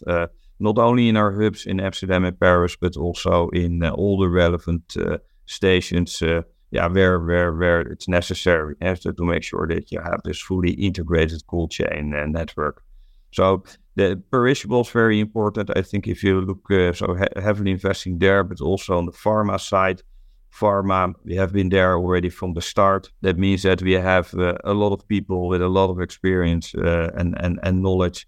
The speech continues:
Uh, we were the first actually airline group to become, uh, uh, to, to, to get the C I V certification.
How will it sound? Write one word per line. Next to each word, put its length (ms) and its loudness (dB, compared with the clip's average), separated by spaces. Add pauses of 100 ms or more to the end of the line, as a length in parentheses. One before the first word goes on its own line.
(160)
Uh, 360 -2
we 200 2
were 140 4
the 80 0
first 440 0 (340)
actually 360 -2
airline 320 4
group 240 -4
to 80 -4
become, 600 2
uh, 260 2 (160)
uh, 100 -6
to, 160 -6
to, 160 -6
to 120 -2
get 280 2
the 120 -6
C 220 0
I 160 4
V 380 -2
certification. 920 -2